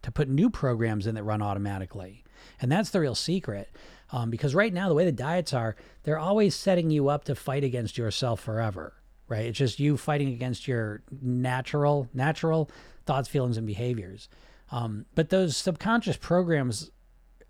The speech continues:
you know, th-, they're really not natural. You just learned them when you were younger, don't realize it. So writing with your hand,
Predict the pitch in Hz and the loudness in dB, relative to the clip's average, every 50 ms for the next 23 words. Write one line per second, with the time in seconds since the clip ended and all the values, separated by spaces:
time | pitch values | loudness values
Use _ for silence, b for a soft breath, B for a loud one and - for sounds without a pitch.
0 | _ _ - - - 247 247 233 190 185 170 156 151 - - 165 175 165 185 226 | _ _ -20 -16 -10 -8 -4 0 2 4 4 4 2 2 4 4 6 8 8 8
1 | 233 180 156 143 135 127 127 120 123 123 131 151 156 - 202 202 220 220 220 196 | 8 8 6 4 2 2 2 2 2 2 2 0 0 0 2 2 4 4 2 0
2 | 160 - _ - 143 147 156 185 151 - 147 147 156 165 160 160 151 143 139 131 | -2 -6 _ 2 2 4 4 4 2 2 2 2 4 4 4 4 4 4 4 4
3 | 127 123 123 131 135 127 120 117 110 113 147 180 151 110 101 95 95 101 - B | 2 2 2 2 2 2 2 0 0 2 2 2 2 2 0 -6 -8 -12 -14 B
4 | B B B - 185 185 175 190 208 226 220 202 151 139 113 - 202 214 135 101 | B B B 6 6 8 8 8 8 8 8 6 4 2 2 4 4 4 2 0
5 | 104 - - - | -2 -10 -14 -18